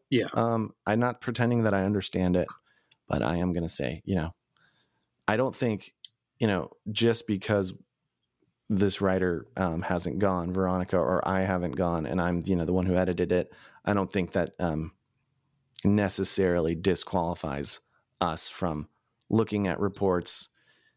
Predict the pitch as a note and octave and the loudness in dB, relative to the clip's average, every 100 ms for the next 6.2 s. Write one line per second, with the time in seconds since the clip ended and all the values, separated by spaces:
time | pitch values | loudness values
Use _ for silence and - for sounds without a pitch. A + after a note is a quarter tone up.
0 | _ - E2 D#2 C2+ - - E2 E2+ - | _ -4 -2 0 -4 -4 -2 -2 -4 -10
1 | _ - F#2+ F#2 G#2 F#2 E2+ E2+ - D#3+ | _ -4 -2 0 0 -2 -4 -6 -2 0
2 | G3+ C4 - B3+ A#3 A#3+ G3+ - F2+ - | 0 -2 0 2 2 2 2 0 -6 -8
3 | - - - G2 F2+ _ _ _ - F#2+ | -12 -6 0 0 0 _ _ _ 0 2
4 | F2+ D#2 - _ _ _ _ _ _ - | 2 -2 -6 _ _ _ _ _ _ -6
5 | F#3+ A#3 - _ - G#2 B2 C3 - - | -2 -2 -4 _ 0 2 2 0 0 -2
6 | - | -8